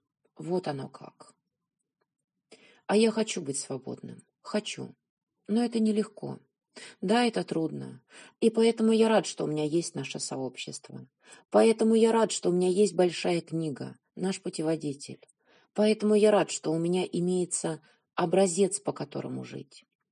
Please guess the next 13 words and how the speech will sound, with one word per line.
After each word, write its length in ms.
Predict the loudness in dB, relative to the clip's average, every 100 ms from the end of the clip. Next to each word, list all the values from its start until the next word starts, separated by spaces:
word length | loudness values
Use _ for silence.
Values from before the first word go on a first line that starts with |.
| _ _ -20 _ _
Поэтому 460 | 2 4 4 2 2
я 200 | 2 0
рад, 280 | -2 -6 -12
что, 220 | -12 -10
встав 300 | -6 -4 -4
на 120 | -4
колени, 560 | -4 -2 0 0 -2 -8 _ _
могу 300 | 0 4 4
попросить 600 | 2 2 2 2 0 0
избавить 500 | 0 4 4 4 -2
меня 400 | -4 -2 -2 -2 -8 _
от 220 | -14 -10
меня. 420 | -8 -6 -8 -10